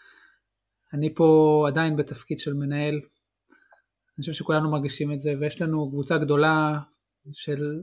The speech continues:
של אנשים שמסתכלים עלינו, שהם באחריותנו, וכולם חווים דברים דומים למה שאנחנו חווים. כולם מבולבלים, כולם עצובים, כועסים, ו-,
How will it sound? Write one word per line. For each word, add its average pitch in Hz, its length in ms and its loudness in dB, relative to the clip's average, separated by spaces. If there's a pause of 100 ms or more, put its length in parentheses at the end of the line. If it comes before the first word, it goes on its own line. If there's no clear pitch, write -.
של - 180 -8
אנשים 147 420 -2
שמסתכלים 156 640 -2
עלינו, 135 440 -2
שהם 143 260 -6
באחריותנו, 143 680 -4 (500)
וכולם 175 340 4 (180)
חווים 180 460 2
דברים 190 300 0
דומים 208 380 0 (140)
למה 180 260 -2
שאנחנו 185 320 0
חווים. 139 380 -4 (680)
כולם 180 280 2
מבולבלים, 160 760 4
כולם 165 300 -2
עצובים, 151 760 -4
כועסים, 156 800 -2
ו-, 147 160 -2